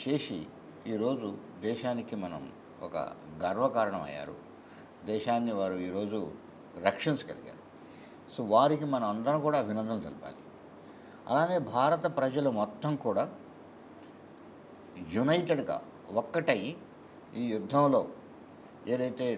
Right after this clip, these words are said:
టెర్రరిస్టులు చేశారో, టెర్రరిస్టులను ప్రోత్సహించేటువంటి దేశం మీద మనం విజయం సాధించాలి అని చెప్పి అన్ని రకాలుగా వాళ్ళు ఏమి సహాయం చేసేదానికో దానికి ముందరకు వచ్చారు చాలామంది. ఇది ఒక గొప్ప విషయం,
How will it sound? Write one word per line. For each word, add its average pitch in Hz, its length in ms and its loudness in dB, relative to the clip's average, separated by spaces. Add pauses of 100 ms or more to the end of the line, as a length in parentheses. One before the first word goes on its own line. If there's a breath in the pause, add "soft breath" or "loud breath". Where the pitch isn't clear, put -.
(100)
టెర్రరిస్టులు 123 580 0
చేశారో, 107 380 0
టెర్రరిస్టులను 107 600 0
ప్రోత్సహించేటువంటి 113 1160 -2 (180)
దేశం 131 340 0
మీద 98 160 0 (580 loud breath)
మనం 117 260 2
విజయం 123 340 0
సాధించాలి 113 720 0
అని 80 140 -8
చెప్పి 80 260 -8 (600 loud breath)
అన్ని 190 560 0
రకాలుగా 151 680 4
వాళ్ళు 131 280 2
ఏమి 143 300 0
సహాయం 147 440 0
చేసేదానికో 117 520 -2
దానికి 117 260 -4
ముందరకు 107 340 -2
వచ్చారు 78 240 -8 (120)
చాలామంది. 82 380 -8 (880 loud breath)
ఇది 147 300 0
ఒక - 240 -6
గొప్ప 101 380 -2
విషయం, 82 320 -4